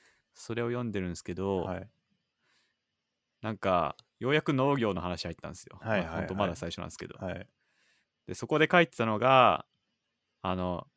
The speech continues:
Speaker 1: 人間が小麦を栽培したとかじゃなくて、実は小麦が人間を奴隷にしたんだっていう話が書いてあっ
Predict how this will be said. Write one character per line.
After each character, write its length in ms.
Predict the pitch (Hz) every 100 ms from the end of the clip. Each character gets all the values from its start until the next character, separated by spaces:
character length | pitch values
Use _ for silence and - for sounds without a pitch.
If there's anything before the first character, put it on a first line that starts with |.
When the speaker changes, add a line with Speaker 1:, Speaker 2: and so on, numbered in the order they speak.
| _
Speaker 1:
人 220 | 117 143
間 240 | 156 175 165
が 440 | 175 151 110 - _ -
小 160 | 107
麦 260 | 107 104 104
を 260 | 101 98 92
栽 260 | - 98
培 220 | 98 98 95
し 80 |
た 300 | - 98 90 - _
と 100 | -
か 140 | 135 98
じ 80 | 95
ゃ 40 |
な 100 | 95
く 80 | -
て、 480 | - 104 92 85 - _ _ _
実 200 | 107 120
は 60 |
小 160 | 110 143
麦 260 | 156 165 175
が 140 | -
人 240 | 110 110 117
間 140 | 117
を 60 | 107
奴 120 | 95
隷 140 | 104
に 80 | 107
し 80 | -
た 100 | 110
ん 40 |
だ 80 | 90
っ 40 |
て 140 | - 92
い 20 |
う 20 |
話 220 | 85 82
が 100 | 90 -
書 80 | 82
い 60 |
て 80 |
あ 20 |
っ 40 | -